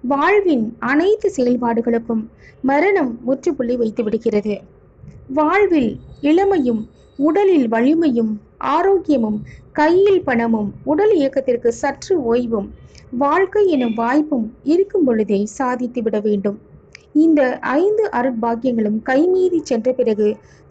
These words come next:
சுதாரிப்பதில் அர்த்தமில்லை, வாழ்ந்தும் பயனில்லை.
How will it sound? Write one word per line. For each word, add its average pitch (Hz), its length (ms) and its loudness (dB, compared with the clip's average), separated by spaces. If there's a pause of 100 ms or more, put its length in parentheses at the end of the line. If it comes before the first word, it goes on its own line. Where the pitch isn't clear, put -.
சுதாரிப்பதில் 339 680 0
அர்த்தமில்லை, 208 680 -2 (480)
வாழ்ந்தும் 294 640 2
பயனில்லை. 214 640 2